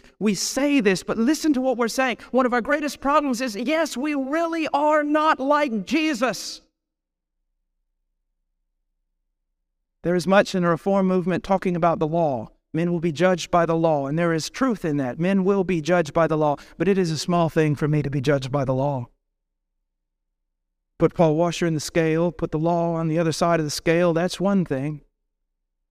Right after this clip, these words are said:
Yes, I will fail. But you know something that is a harder measure?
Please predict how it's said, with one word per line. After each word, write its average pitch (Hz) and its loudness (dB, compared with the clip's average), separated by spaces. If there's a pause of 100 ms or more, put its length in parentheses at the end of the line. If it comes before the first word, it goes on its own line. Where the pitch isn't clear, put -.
(220)
Yes, 156 2
I 170 4
will 175 0
fail. 160 0 (720)
But - -8
you 156 2
know 170 0
something 165 0
that 156 4
is 151 2
a 151 -4
harder 165 2
measure? 165 -2